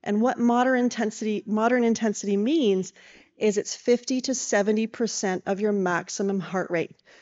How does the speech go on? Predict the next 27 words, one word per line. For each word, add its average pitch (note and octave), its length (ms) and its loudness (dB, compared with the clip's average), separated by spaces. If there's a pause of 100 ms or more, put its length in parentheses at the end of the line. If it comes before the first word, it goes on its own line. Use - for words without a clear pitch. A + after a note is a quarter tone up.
So - 160 -4
from A3+ 260 2
that G#3+ 140 4
equation A#3+ 600 2
that G3 120 -2
we G3+ 80 0
looked G3+ 240 -2
at, D#3 120 -4
two G#3 200 -4
twenty F#3+ 320 -2
minus F3+ 400 -2
age, A3+ 500 0 (480)
we G3+ 100 -2
take - 360 -6
that E3 220 -2
absolute G3 560 -2
max G3+ 520 -6 (320)
and G3+ 180 -2
find G3+ 300 0
fifty G#3+ 420 -2
to A3 80 2
seventy G3+ 440 2
percent F#3 540 -2
of F#3 100 -4
that F#3 220 -4
absolute F3 580 -4
max. E3+ 560 -8